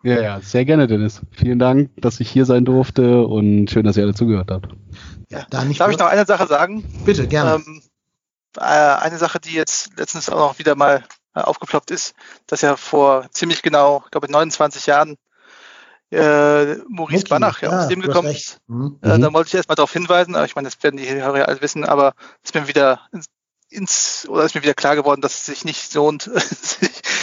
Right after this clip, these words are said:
Speaker 3: über solche Sachen wie den drohenden Abstieg des F C so groß aufzuregen. Äh, gibt auf jeden Fall Schlimmeres im Leben. Äh, auch wenn's nicht klappt und, äh, Gistol uns, äh, runterreitet und, äh, die Rettung nicht gefunden wird. Ähm, man muss es nicht so schwer nehmen.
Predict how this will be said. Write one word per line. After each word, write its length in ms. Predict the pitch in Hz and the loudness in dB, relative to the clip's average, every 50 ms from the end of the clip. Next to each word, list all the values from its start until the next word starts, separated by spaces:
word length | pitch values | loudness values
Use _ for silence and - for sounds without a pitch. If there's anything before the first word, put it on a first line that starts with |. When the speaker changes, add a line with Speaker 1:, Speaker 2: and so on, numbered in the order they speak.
| - - - - | -6 -8 -6 -4
Speaker 3:
über 180 | - 170 165 147 | -2 0 2 2
solche 240 | 156 165 143 160 | 2 2 2 2
Sachen 340 | 143 151 151 143 151 151 135 | 2 0 0 0 -2 -4 -6
wie 60 | 143 | -4
den 140 | 143 151 143 | -4 -4 -4
drohenden 340 | 131 143 143 151 147 139 143 | -2 -2 0 0 0 0 0
Abstieg 260 | 143 - - 156 156 | -2 -2 -4 -6 -8
des 120 | - - - | -4 -2 -2
F 140 | 151 - | -2 -2
C 180 | - - 156 151 | -2 -4 -4 -2
so 100 | 143 147 | -4 -4
groß 220 | - - 143 - | -6 -6 -4 -2
aufzuregen. 680 | - - - - - - - 151 147 143 143 143 143 - | 0 -2 -2 -2 -4 -6 -4 -4 -2 -2 -4 -6 -6 -4
Äh, 320 | - - - 143 139 139 135 - - - - | -2 0 0 0 0 -2 -4 -8 -18 -8 -4
gibt 200 | - 160 - - | -4 -2 0 -2
auf 120 | 156 151 - | -2 0 0
jeden 140 | 143 139 127 | 0 0 0
Fall 160 | - 135 120 | -2 -4 -4
Schlimmeres 420 | - - 139 131 127 131 127 - | -4 -4 -4 -2 0 0 -2 -2
im 100 | - 131 | -4 -6
Leben. 320 | 120 127 127 123 - 135 - _ _ - | -6 -6 -6 -6 -6 -10 -16 _ _ -2
Äh, 40 | |
auch 560 | - 135 135 131 131 - - - - - - - | 0 2 2 2 0 0 -2 -2 -4 -4 -2 -4
wenn's 300 | 143 135 - - - - - - - - - - - - _ | -4 -4 -6 -8 -12 -12 -16 -18 -18 -16 -16 -16 -18 -12 _
nicht 180 | - 175 - - | -2 -2 0 0
klappt 340 | - - 156 156 - - - | 0 0 0 0 0 -2 -4
und, 240 | 156 143 135 - | -4 -4 -4 -2
äh, 280 | 165 156 139 135 135 135 - | 0 2 2 2 2 0 -2
Gistol 320 | - - - - 156 139 147 | -4 -6 -2 0 2 2 2
uns, 300 | 151 147 - - - - | 0 -2 -4 -6 -6 -4
äh, 60 | - | -2
runterreitet 880 | - 147 - - 165 160 160 147 139 135 143 143 - 147 - - - - | 0 0 0 0 0 0 0 0 2 2 0 0 0 -4 -4 -6 -12 -14
und, 360 | 214 156 147 139 135 127 - | -14 -14 -12 -12 -14 -12 -8
äh, 200 | 147 156 156 147 143 - | -4 -2 -2 -2 -2 -4
die 60 | - 143 | -4 -2
Rettung 240 | 147 139 147 143 | -2 -2 -4 -6
nicht 140 | 143 139 - | -10 -10 -10
gefunden 320 | - - - 143 151 143 131 | -6 -2 -2 -2 -2 0 0
wird. 260 | 139 135 - - - _ _ - - | 0 0 -2 -4 -12 _ _ -6 -2
Ähm, 360 | 202 151 143 135 131 135 131 _ _ _ _ _ _ _ _ _ _ | 0 0 0 0 -4 -8 -14 _ _ _ _ _ _ _ _ _ _
man 140 | - 139 131 135 | -10 -8 -8 -6
muss 100 | 135 131 | -8 -8
es 80 | 117 | -10
nicht 140 | 127 117 - | -10 -10 -8
so 60 | 127 | -8
schwer 200 | - - 139 131 | -6 -4 -4 -2
nehmen. 340 | 127 131 127 123 123 120 | -2 -4 -6 -10 -12 -18